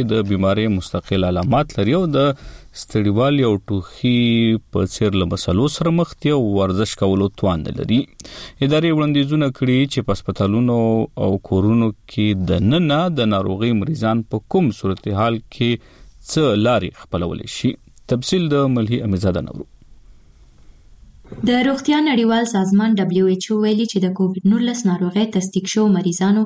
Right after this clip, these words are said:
Speaker 2: یا په نورو هغو کې چې ورباندې د بیمارۍ شک کیږي، که په دوامداره توګه د ناروغۍ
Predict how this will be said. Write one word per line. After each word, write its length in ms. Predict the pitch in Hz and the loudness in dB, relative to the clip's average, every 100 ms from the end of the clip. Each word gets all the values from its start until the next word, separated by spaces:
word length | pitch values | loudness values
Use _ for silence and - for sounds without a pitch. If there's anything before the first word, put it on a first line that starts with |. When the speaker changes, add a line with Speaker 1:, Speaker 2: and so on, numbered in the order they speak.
| 233 | 0
Speaker 2:
یا 80 | 240 | 0
په 80 | 247 247 | 2 2
نورو 180 | 277 208 | 2 2
هغو 240 | 185 196 196 | 2 0 2
کې 100 | 226 226 | 0 0
چې 160 | 180 | 0
ورباندې 400 | 175 175 185 202 214 | 0 2 4 2 2
د 100 | 175 | -2
بیمارۍ 380 | 175 170 170 175 - | 0 0 0 -2 0
شک 180 | 247 247 | -4 -2
کیږي، 280 | 190 185 247 262 - | -2 2 0 -2 -4
که 160 | 269 262 | -2 0
په 120 | 254 | 0
دوامداره 560 | 226 226 226 262 262 214 | 2 4 4 2 0 0
توګه 200 | 190 202 180 | 0 0 0
د 120 | 175 | 0
ناروغۍ 400 | 175 180 180 202 | 0 0 2 2